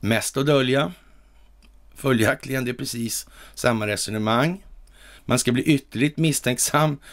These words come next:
mot såna, faktiskt. De har alltid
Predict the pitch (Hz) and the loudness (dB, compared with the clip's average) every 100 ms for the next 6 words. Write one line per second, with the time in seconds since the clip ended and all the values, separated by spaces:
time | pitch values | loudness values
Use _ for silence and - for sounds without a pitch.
0 | - 143 - 127 113 123 151 165 - - | -10 -6 -2 0 2 2 0 -4 -18 -20
1 | - - - - - _ - - 120 123 | -20 -20 -20 -20 -20 _ -20 -4 -2 -2
2 | - 127 160 - - - - - - - | -2 -2 -2 -10 -20 -20 -20 -20 -20 -20
3 | _ - - - - - - - - - | _ -20 -20 -20 -20 -20 -20 -20 -20 -20
4 | - - 120 123 151 104 - 131 127 | -20 -2 2 4 4 2 0 0 0